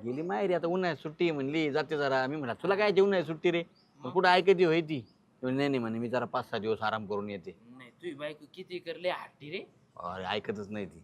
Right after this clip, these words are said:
Speaker 2: हम्म.
Speaker 1: पण तिचं झालं हट्टपणा, पण मी मेलो ना इकडे उपाशी मेलो ना. दोन तीन दिवस खाल्लं हॉटेलचं. हॉटेलचं मला पचानाच येड आहे.
Speaker 2: श्यामे,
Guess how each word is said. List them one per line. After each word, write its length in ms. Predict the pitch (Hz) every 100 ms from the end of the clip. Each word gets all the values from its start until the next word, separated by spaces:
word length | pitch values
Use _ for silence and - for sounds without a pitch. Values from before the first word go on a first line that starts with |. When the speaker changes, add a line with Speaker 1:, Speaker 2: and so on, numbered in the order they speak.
| _
Speaker 2:
हम्म. 340 | - - - - _ -
Speaker 1:
पण 60 | 120
तिचं 140 | 180 190
झालं 180 | 175 196
हट्टपणा, 500 | 143 131 135 135 131
पण 120 | 143
मी 100 | 170
मेलो 240 | 170 208
ना 60 | 214
इकडे 140 | 202
उपाशी 320 | 196 196 185 170
मेलो 200 | 170 170
ना. 220 | 156 143
दोन 200 | 160 175
तीन 100 | 175
दिवस 160 | 180
खाल्लं 220 | 151 165 180
हॉटेलचं. 520 | 127 139 120 127 123 - _ _ -
हॉटेलचं 300 | 123 151 160
मला 140 | 170 170
पचानाच 480 | 185 185 190 180
येड 140 | 170 143
आहे. 100 | 135 - _ _ _ _ _
Speaker 2:
श्यामे, 280 | - 165 208